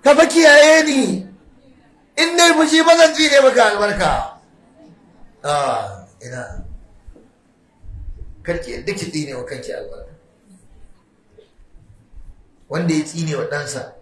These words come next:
ai kamar kansa ya tsine wa. Ɗanka fa naman jikinka ne. Ɗanka tsokanka ne.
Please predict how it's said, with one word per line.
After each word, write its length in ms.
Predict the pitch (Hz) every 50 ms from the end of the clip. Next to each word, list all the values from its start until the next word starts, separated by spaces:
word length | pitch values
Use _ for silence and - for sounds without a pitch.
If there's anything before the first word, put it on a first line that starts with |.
| - -
ai 160 | 165 190 185
kamar 220 | 165 147 147 -
kansa 280 | - 156 143 - - 131
ya 80 | 123
tsine 280 | - - 131 123 110 110
wa. 100 | - - _ _ _ _ _ _ _ _ _ _ _ - - - - - -
Ɗanka 280 | 160 190 190 190 180 143
fa 80 | 151 156
naman 320 | 156 170 170 170 160 - -
jikinka 340 | - - 147 139 139 -
ne. 100 | - - - _ _ _ _ _ - 160 160 156 _ _ _ _ _ _ _ _ _ _ _ _ _ _ _ _ _ _ _ _ -
Ɗanka 300 | 170 196 196 196 202 -
tsokanka 460 | - - 185 - - 175 - - - 123
ne. 200 | - - -